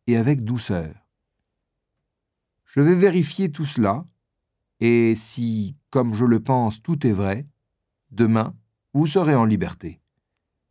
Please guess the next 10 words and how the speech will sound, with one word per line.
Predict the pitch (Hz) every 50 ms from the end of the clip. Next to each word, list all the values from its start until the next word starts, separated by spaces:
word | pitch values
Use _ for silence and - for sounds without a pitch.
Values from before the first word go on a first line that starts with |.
| _ _ _ _ _ _ _ _ _ _ _ _ -
Et | 147
notre | 160 180 175 - 185 170
vache ? » | 156 175 170 160 - - - - _ _ _ _ _ _ _ _ _ _ _ _ _
a | - 113 107
demandé | 104 113 107 113 110 110 113
Mathia. « | 113 110 107 - - 117 110 - _ _ _ _ _ _ _ _ _ _ _ _ _ _ _ _ _ -
On | 139 151
vous | 151 151 156
la | 143 131
rendra. » « | 110 107 113 107 95 87 85 -